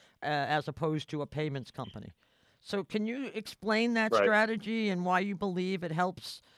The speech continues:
Speaker 1: spot On differentiate itself
Speaker 2: Yeah.
Speaker 1: from others?
Speaker 2: For, for sure, and bear with me as I might ramble a little bit, 'cause this is probably what I'm most passionate about. So,
Speaker 1: <laughs>
Speaker 2: um, so, so that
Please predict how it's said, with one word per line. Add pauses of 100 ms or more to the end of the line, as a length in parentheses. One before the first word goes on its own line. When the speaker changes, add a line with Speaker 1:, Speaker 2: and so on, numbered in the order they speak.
(120)
Speaker 1:
spot
On
differentiate
itself
Speaker 2:
Yeah.
Speaker 1:
from
others? (140)
Speaker 2:
For, (180)
for
sure,
and
bear
with (100)
me
as
I
might
ramble
a
little
bit,
'cause
this
is
probably
what
I'm
most
passionate
about. (260)
So,
Speaker 1:
<laughs>
Speaker 2:
um, (180)
so, (160)
so (600)
that